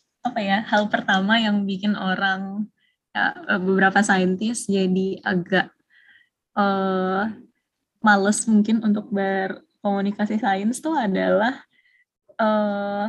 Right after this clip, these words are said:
apa ya, kayak mungkin pertama kali dia gagal berusaha mengkomunikasikan sains tuh ada rasa kecewa karena nggak dimengerti sama orang lain, atau orang lain ternyata nggak sekudu itu sama yang dia kerjain.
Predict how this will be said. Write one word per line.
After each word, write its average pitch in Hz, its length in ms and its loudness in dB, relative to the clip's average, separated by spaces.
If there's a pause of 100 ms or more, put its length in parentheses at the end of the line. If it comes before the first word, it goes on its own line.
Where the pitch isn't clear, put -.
(2000)
apa 226 200 -4
ya, 185 200 4
kayak 190 240 0
mungkin 240 600 -2 (680)
pertama 202 320 0
kali 185 320 0
dia 185 240 -2
gagal 175 560 -4
berusaha 180 320 -8
mengkomunikasikan 170 1120 0
sains 185 320 0
tuh 254 160 0
ada 185 160 2 (160)
rasa 185 160 -4
kecewa 185 400 -2
karena 190 480 -4
nggak 185 160 -2
dimengerti 190 880 -2
sama 190 160 0
orang 185 160 0
lain, 180 240 2
atau 214 160 0
orang 233 240 2
lain 202 160 0 (320)
ternyata 202 320 0
nggak 196 160 2
sekudu 190 300 -2
itu - 180 -4
sama 190 480 0 (400)
yang 196 160 0
dia 190 160 4
kerjain. 190 720 -2